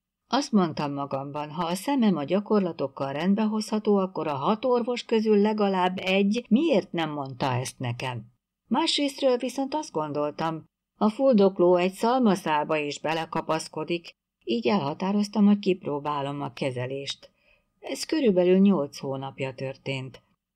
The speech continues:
A szemem állapotában azóta döntő változás ment végbe. Igen, ezt valóságos csodának lehet nevezni. Ekkor már négy szemüvegem volt, kettő olvasáshoz és kettő a távolba nézéshez.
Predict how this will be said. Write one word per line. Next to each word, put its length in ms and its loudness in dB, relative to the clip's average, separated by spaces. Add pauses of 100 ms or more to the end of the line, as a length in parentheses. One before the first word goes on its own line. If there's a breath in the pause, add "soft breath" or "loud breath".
(120)
A 80 0
szemem 400 4
állapotában 800 0
azóta 480 -2
döntő 460 0
változás 720 -6
ment 280 -8
végbe. 480 -8 (340)
Igen, 340 0
ezt 220 -4
valóságos 720 2
csodának 680 2
lehet 340 -6
nevezni. 640 -6 (360)
Ekkor 400 0
már 260 6
négy 340 4
szemüvegem 720 -6
volt, 280 -6
kettő 400 0
olvasáshoz 800 2
és 180 0
kettő 440 2
a 180 0
távolba 580 0
nézéshez. 800 -8